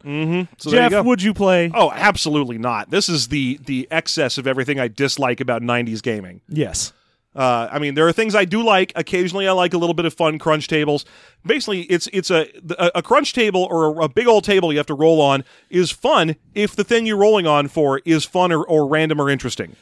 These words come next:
Speaker 2: Well, it's also, if you've got a bunch of random tables and you want me to roll on these random tables, make that a thing I do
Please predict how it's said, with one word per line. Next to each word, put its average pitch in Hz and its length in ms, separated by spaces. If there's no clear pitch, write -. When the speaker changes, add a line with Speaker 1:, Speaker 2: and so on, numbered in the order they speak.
Speaker 2:
Well, 180 220
it's 208 180
also, 202 600
if 240 180
you've 294 140
got 226 160
a 202 60
bunch 156 240
of 165 80
random 139 240
tables 87 560
and 156 160
you 160 100
want 214 200
me 226 80
to 214 80
roll 170 240
on 160 100
these 147 180
random 143 240
tables, 170 520
make 185 300
that 226 180
a 160 40
thing 311 240
I 165 120
do 117 440